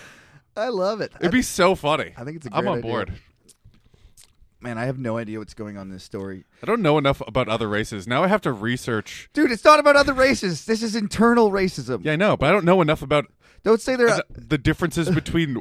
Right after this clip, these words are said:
Speaker 2: the white people in the countries.
Speaker 1: Yeah, okay.
Speaker 2: So I'm gonna have to research the speci-, <laughs>
Speaker 1: Look at this.
Speaker 2: what
Speaker 1: Look at this.
Speaker 2: culturally, what
Speaker 1: Look
Speaker 2: the
Speaker 1: at this.
Speaker 2: differences there are to be more racist.
Speaker 1: Kyle, racism has inspired Kyle to read a fucking book. You might get less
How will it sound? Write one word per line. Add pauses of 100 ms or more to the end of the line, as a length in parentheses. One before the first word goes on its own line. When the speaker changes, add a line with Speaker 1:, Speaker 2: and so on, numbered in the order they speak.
Speaker 2:
the
white
people
in
the
countries.
Speaker 1:
Yeah,
okay. (180)
Speaker 2:
So
I'm
gonna
have
to
research (260)
the
speci-, (280)
<laughs> (200)
Speaker 1:
Look
at
this.
Speaker 2:
what
Speaker 1:
Look
at
this.
Speaker 2:
culturally,
what
Speaker 1:
Look
Speaker 2:
the
Speaker 1:
at
this.
Speaker 2:
differences
there
are (320)
to
be
more
racist.
Speaker 1:
Kyle, (340)
racism
has
inspired
Kyle
to
read
a
fucking
book. (600)
You
might
get
less